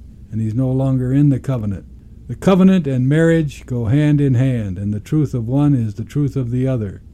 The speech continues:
so that the Protestant Reformed churches are known not only for teaching the unbreakable bond of marriage, which is a glorious reputation,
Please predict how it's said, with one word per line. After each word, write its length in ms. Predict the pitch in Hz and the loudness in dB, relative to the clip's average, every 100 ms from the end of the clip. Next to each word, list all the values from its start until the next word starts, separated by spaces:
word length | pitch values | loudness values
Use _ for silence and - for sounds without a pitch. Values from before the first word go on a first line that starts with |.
| - | -6
so 80 | 127 | -2
that 220 | 135 - | -2 -4
the 60 | |
Protestant 500 | 120 160 165 151 160 | 0 2 4 2 4
Reformed 420 | 147 135 147 143 - | 4 4 4 2 2
churches 580 | 165 120 135 127 107 | 0 0 -2 -2 -4
are 160 | 123 123 | -4 0
known 460 | 139 170 151 127 131 | 2 4 4 2 0
not 240 | 135 139 | 0 2
only 320 | 143 139 135 | 4 4 2
for 180 | - 127 | -2 -6
teaching 460 | - 151 143 135 123 | -2 0 0 0 2
the 100 | 131 | 2
unbreakable 680 | 139 131 143 139 131 131 | 2 2 0 0 -2 -2
bond 340 | 120 131 131 123 | -2 0 0 0
of 100 | 120 | 0
marriage, 600 | 143 160 120 123 - - | 2 2 0 -4 -8 -12
which 180 | 120 107 | -10 -6
is 140 | 117 | -4
a 60 | 117 | -4
glorious 560 | 123 151 151 139 135 | -2 2 4 4 2
reputation, 840 | 139 131 131 117 165 151 - 113 | -4 -2 -4 0 2 2 0 -4